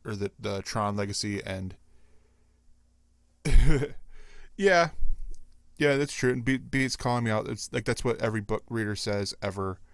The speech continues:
And it's true, but, like, the description of people is one thing, in my opinion. Like, oh, like, when they describe, um, in Game of Thrones, when they describe Tyrion's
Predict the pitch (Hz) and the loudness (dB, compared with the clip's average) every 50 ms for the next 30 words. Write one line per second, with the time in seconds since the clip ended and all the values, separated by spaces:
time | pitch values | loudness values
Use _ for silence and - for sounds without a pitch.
0 | - - - - _ _ _ _ - - - _ _ _ _ - 156 160 151 - | -20 -20 -20 -20 _ _ _ _ -20 -20 -20 _ _ _ _ 0 0 0 0 -2
1 | - - - - 196 196 196 190 156 139 - - 175 175 170 151 - _ _ _ | -6 -4 0 2 4 4 4 2 0 -2 -6 -2 0 0 0 0 -2 _ _ _
2 | _ _ _ _ _ _ _ _ _ _ _ 151 143 135 139 - _ _ - 135 | _ _ _ _ _ _ _ _ _ _ _ 0 0 0 0 -2 _ _ -20 -8
3 | - - 151 135 135 - - 196 160 - 185 185 165 - 180 180 - - 170 170 | -2 0 0 0 0 2 2 2 2 2 -2 -4 -2 -2 -2 -2 -2 -2 -2 0
4 | 165 160 - - 139 113 107 120 120 131 131 135 - - 147 147 151 156 156 - | 0 0 0 0 -2 0 0 0 0 0 0 -2 -2 -4 -2 -2 -2 -4 -6 -8
5 | - 131 143 147 147 143 - 147 147 147 143 131 117 139 135 127 120 117 113 - | -8 -6 -4 -4 -4 -4 -2 -4 -2 -2 -2 -2 -2 0 0 0 0 -2 -6 -8
6 | - 123 117 - - - - - _ _ - - _ - 117 120 120 123 123 120 | -8 -8 -8 -8 -10 -16 -20 -20 _ _ -20 -20 _ -4 -2 0 2 2 2 2
7 | 123 113 - - - - 123 120 120 120 120 120 120 120 117 113 - - - - | 0 -2 -2 -2 -2 -2 0 0 2 2 2 2 0 0 -2 -2 -4 -6 -6 -4
8 | - 117 113 110 107 107 104 104 104 104 104 - - - - - - - _ _ | -4 -2 -2 0 0 -2 -2 -4 -6 -8 -8 -10 -14 -16 -16 -18 -20 -20 _ _
9 | _ _ - 127 113 107 117 113 110 104 120 110 107 110 110 110 107 104 - - | _ _ -6 -4 -2 0 0 0 0 0 0 0 0 0 -2 -6 -6 -6 -6 -4
10 | 123 113 110 104 - - 123 113 113 110 110 107 107 104 - - | -4 -4 -4 -4 -4 -4 -4 -2 -2 -2 -2 -4 -4 -6 -8 -12